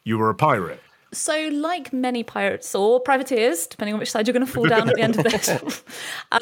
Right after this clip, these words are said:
Speaker 2: um, we don't have a lot of biographical information about who exactly Captain William Kidd was. There's a baptismal record from Dundee in sixteen forty-five of a William Kidd, who was the son of a ship's captain called John Kidd, which is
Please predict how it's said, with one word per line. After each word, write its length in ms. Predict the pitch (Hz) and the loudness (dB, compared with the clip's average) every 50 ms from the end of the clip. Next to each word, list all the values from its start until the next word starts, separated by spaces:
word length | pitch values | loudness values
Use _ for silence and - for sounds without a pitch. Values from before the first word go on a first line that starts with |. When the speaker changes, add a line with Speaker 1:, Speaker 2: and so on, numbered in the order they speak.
| - - - | 0 0 0
Speaker 2:
um, 160 | 269 247 247 - - - - - | 0 0 -2 -6 -12 -18 -8 -6
we 80 | 285 285 | -2 0
don't 160 | 330 359 359 | 0 0 0
have 140 | 320 320 254 | 0 -2 0
a 40 | 247 | 0
lot 160 | 247 254 247 | 2 2 0
of 120 | 233 - | 0 0
biographical 500 | 214 202 208 196 214 208 - - - 202 | -2 -2 0 0 -2 -4 -4 -6 -8 -8
information 380 | - 196 - - 190 185 - - | -8 -8 -8 -10 -10 -10 -8 -4
about 220 | 185 - - - | -4 -4 -4 -4
who 140 | - 247 220 | -4 -4 -2
exactly 880 | 190 170 175 175 - 202 185 - - - - 190 180 175 147 - - - | -2 -2 -4 -6 -6 -6 -6 -6 -8 -8 -4 -2 0 0 -2 -4 -8 -8
Captain 380 | - - - - - 185 180 | -8 -8 -8 -6 -8 -6 -4
William 300 | 170 165 165 165 160 165 | -4 -2 -2 -2 -2 -4
Kidd 360 | 160 - - 175 165 165 170 | -6 -4 -4 -4 -4 -4 -6
was. 380 | 165 185 175 156 151 143 165 - - - - - | -2 0 0 2 2 0 -2 -4 -8 -14 -20 -6
There's 160 | - 233 226 262 | -4 -2 -2 -2
a 40 | |
baptismal 680 | 240 - - 302 - - - - 339 339 320 311 302 285 | -4 -4 -6 -6 -6 -6 -8 -8 -8 -6 -6 -6 -4 -2
record 360 | 277 277 277 - - 277 254 | -2 -2 -4 -4 -6 -8 -8
from 320 | 247 - - 240 240 233 240 | -6 -4 -4 -2 -2 -2 -2
Dundee 680 | 240 240 226 233 233 233 220 240 247 247 226 208 190 165 | -2 -2 0 0 0 0 0 0 0 2 2 2 2 0
in 80 | 180 | 0
sixteen 420 | 190 - - - - - - 202 196 | -4 -6 -10 -12 -10 -10 -10 -10 -10
forty-five 520 | - 196 190 180 - - 196 180 180 175 | -10 -10 -10 -10 -6 -2 0 0 0 0
of 100 | 175 160 | -2 -4
a 60 | 175 | -4
William 420 | 170 175 180 170 170 170 170 170 165 | -4 -2 -2 0 0 -2 -2 -4 -8
Kidd, 360 | - - 170 156 147 156 - | -8 -4 -2 -2 -2 -4 -4
who 60 | 196 | -8
was 60 | 196 | -8
the 80 | - 196 | -8 -6
son 300 | - - - 220 202 202 | -8 -4 -2 -2 -2 0
of 80 | 190 | -2
a 80 | 190 185 | -2 -4
ship's 320 | 175 - - - - - | -4 -4 -6 -6 -6 -8
captain 360 | - - - - - - - - | -8 -8 -8 -8 -8 -14 -20 -14
called 220 | - - - - | -12 -12 -12 -8
John 260 | - 294 294 294 294 | -4 -2 0 0 0
Kidd, 220 | 285 - 277 254 247 | 2 2 0 0 0
which 180 | 254 - - | -2 -4 -4
is 120 | 269 247 | -4 -6